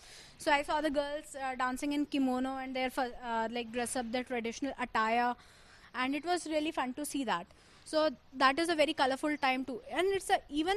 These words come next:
a very good time to visit Washington that time. Even that is very beautiful. One good thing about New York is, like, it's, uh, like,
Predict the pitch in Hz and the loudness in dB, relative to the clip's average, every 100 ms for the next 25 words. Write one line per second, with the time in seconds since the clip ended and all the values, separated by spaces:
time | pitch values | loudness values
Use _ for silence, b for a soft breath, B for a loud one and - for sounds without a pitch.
0 | 403 349 330 320 349 - 302 302 311 349 | 0 2 2 2 -2 -2 0 2 0 0
1 | 320 277 294 277 220 277 277 294 262 208 | 0 2 0 0 -2 -2 0 2 2 0
2 | 226 233 294 320 269 277 285 262 226 254 | -4 -4 0 0 0 -2 -4 -8 -4 -4
3 | 277 240 262 247 226 196 B B B B | -4 -6 -6 -6 -8 -10 B B B B
4 | B 285 359 370 403 - 466 440 392 381 | B 0 0 0 -4 -4 -2 2 2 2
5 | 339 311 302 339 339 359 285 302 - 269 | 0 2 0 -2 -2 -2 -2 -8 -10 -12
6 | - 262 262 262 262 254 - _ - 302 | -4 2 4 6 4 2 -8 _ -2 0
7 | 320 | 0